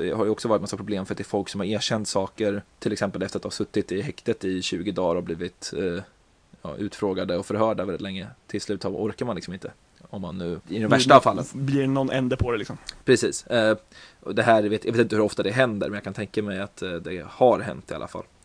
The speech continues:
Speaker 1: Eh,
Speaker 2: Mm.
Speaker 1: enligt Hideo Asano händer det ju då jämt,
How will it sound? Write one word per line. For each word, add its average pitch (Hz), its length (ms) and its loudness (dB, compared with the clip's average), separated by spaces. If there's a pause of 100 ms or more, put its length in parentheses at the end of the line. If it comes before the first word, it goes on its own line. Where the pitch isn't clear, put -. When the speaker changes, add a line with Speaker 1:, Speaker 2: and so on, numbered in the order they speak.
(120)
Speaker 1:
Eh, 95 400 -6 (300)
Speaker 2:
Mm. 127 220 2
Speaker 1:
enligt 107 340 0
Hideo 107 400 2
Asano 107 360 2
händer 95 240 -4
det 95 80 -4
ju 95 80 -4
då 82 200 -6 (300)
jämt, - 380 -10